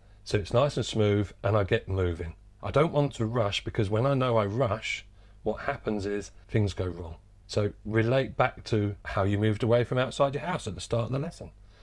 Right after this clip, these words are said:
how you moved away at a junction before. You know, whatever it is that you've moved away smoothly before,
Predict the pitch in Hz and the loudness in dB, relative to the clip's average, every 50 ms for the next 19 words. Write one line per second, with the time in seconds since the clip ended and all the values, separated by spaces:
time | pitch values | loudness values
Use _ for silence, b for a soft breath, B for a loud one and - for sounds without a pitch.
0 | b b b b b - - 110 113 127 123 120 120 123 123 123 123 113 - 131 | b b b b b -4 0 2 4 4 4 4 2 2 0 0 -2 -2 0 0
1 | 113 117 127 123 120 123 123 127 123 120 - b b b b b - - - - | 0 2 2 2 4 2 2 2 0 -2 -4 b b b b b -12 -8 -6 -4
2 | 131 - 147 151 175 156 - - 127 110 101 92 - - 95 87 82 - - 110 | 0 2 2 2 2 0 0 2 2 2 2 0 -2 -4 -4 -6 -6 -8 -6 -2
3 | 117 113 110 117 131 135 156 165 175 185 190 175 170 151 123 120 120 104 - - | -2 0 2 2 2 4 4 2 0 0 2 2 2 4 4 2 0 0 -2 -4
4 | 117 117 - 101 107 120 117 113 107 101 - - - - 107 113 117 110 98 - | -4 -4 -4 -4 -4 -4 -4 -4 -6 -8 -12 -16 -12 -6 -2 0 0 0 0 0
5 | 107 98 101 107 104 98 98 101 101 - - - - - - - - 110 107 117 | 0 2 2 4 4 2 2 0 -2 -6 -10 -16 -20 -20 -18 -14 -12 -8 -6 -4
6 | 120 117 110 104 101 95 87 98 90 - - 127 113 95 87 90 98 | -4 -4 -4 -4 -6 -6 -6 -6 -8 -6 -2 0 0 0 -2 -4 -8